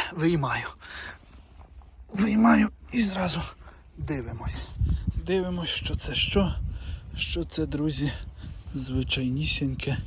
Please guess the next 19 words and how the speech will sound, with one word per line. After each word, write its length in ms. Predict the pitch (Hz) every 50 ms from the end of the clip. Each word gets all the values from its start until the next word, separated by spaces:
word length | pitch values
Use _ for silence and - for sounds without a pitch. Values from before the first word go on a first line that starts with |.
| - - - - - - - - - - -
вино. 640 | 123 120 120 127 135 127 120 110 107 104 98 95 90 - - - - - - - - - - - - - - - - - - - - - - - - - - - - -
А 120 | 143 123
що, 340 | - - - - 139 117 110 101 - -
тут 140 | - 147 135
буде 260 | - - 151 147 147
тільки 320 | 139 - 165 156 - - 151
одна 280 | 151 147 151 170 180 - - - - - - - -
розписана 640 | - 147 147 143 - - - 165 147 - 165 160 156
пляшка 420 | - - 185 175 165 - - 135 - - - - - - - - - -
серед 420 | - - - 135 131 127 113 - - - - - -
ось 200 | 139 131 - -
цих 220 | - - 139 120
всіх. 380 | - - - - 143 - - - - - - - - - - - - - - - -
Думаю, 420 | 175 143 147 156 156 151 151 151 139
що 220 | - - - -
так. 360 | - - - - - - - - - - - - - - - - - - - - - - - - - - - - - - - - - - - - - - - - - - - - - - - - - - - - - - - - - - - - - - - - - - - - - - - - - - - - - - - - - - - - - - - - - - - - - - - - -
Ай, 220 | - 202 170 - - - - - -
ця 240 | - - 156 147
без 300 | 143 139 143 135 - -